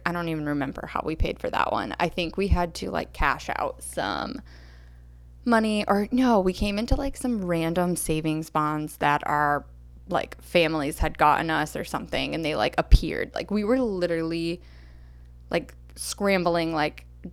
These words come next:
basically dumpster diving for money at that point. And then we had to go back to the real estate agent and threaten to sue him because he lied to us.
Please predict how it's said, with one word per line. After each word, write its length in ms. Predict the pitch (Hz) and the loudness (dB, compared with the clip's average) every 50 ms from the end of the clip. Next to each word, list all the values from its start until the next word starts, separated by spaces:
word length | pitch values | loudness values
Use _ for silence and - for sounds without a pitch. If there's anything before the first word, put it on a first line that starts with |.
| - - | -8 2
basically 500 | - 214 240 240 - 247 233 - 220 202 | 4 4 4 4 0 -2 -2 -2 -4 -6
dumpster 560 | 180 170 - 180 156 147 160 - - - 143 156 | -4 0 4 4 4 4 2 -6 -4 -4 -2 0
diving 420 | 156 135 113 139 147 156 139 160 | 2 2 2 2 2 0 -2 -2
for 120 | - 147 | -2 -2
money 300 | 143 147 151 - - - | -2 -2 -2 -4 -6 -8
at 140 | - - - | -8 -8 -4
that 180 | - - - - | -4 -4 -4 -2
point. 300 | - 180 220 285 311 - - - - - - - - - - - - - - - - - - - - - 415 | -4 -2 -2 -2 -4 -4 -10 -20 -20 -20 -20 -20 -20 -20 -20 -20 -20 -20 -20 -20 -20 -20 -20 -20 -10 0 4
And 380 | 285 277 277 269 262 254 254 - - - - | 6 6 6 6 4 6 10 10 10 10 10
then 160 | - 240 220 | 4 4 4
we 100 | 220 226 | 4 4
had 120 | 220 254 247 | 4 4 2
to 60 | 254 | 4
go 120 | - 240 | 2 4
back 400 | 214 208 196 196 190 190 - - - | 6 6 6 6 6 2 -2 -8 -8
to 300 | - - 202 185 180 175 | -6 -4 -2 0 -2 -2
the 100 | 165 165 | -2 0
real 200 | 196 226 285 302 | 2 4 4 4
estate 280 | 277 - - 156 - - | 2 0 -2 -2 0 0
agent 480 | 165 156 - - - 180 185 220 - - | -2 -4 -4 -6 -6 -2 -2 -2 -2 0
and 320 | - 180 180 170 165 175 - | 0 2 2 2 2 0 4
threaten 300 | 214 196 165 - 185 175 | 6 6 6 6 4 0
to 80 | 160 | 0
sue 320 | 160 - - 214 220 247 247 | -2 -2 0 0 2 2 2
him 400 | 202 185 156 151 151 156 190 196 | 2 0 -2 0 -2 -2 -4 -4
because 460 | 196 180 - - 175 170 160 165 - | -4 -4 4 4 4 4 4 -2 -4
he 460 | - - 180 180 175 170 165 151 131 | -4 -2 -2 -2 -2 -2 -2 -2 -2
lied 440 | - - 147 147 160 202 247 226 - | 0 4 6 8 8 8 6 2 -4
to 220 | - - 147 147 143 | -6 -4 0 2 2
us. 540 | 113 120 151 202 254 - - - - - | 4 4 4 4 2 0 -4 -10 -12 -16